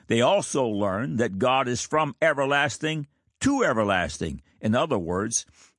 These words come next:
immortal. Science now understands that energy creates matter,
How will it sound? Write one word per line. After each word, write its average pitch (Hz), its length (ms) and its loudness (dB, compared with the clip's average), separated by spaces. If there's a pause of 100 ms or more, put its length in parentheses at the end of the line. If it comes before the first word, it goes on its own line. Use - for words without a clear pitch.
(220)
immortal. 123 560 -4 (1160)
Science 165 460 0
now 147 220 2
understands 139 720 -2
that 123 160 -2
energy 127 440 0
creates 120 540 -2
matter, 107 500 -2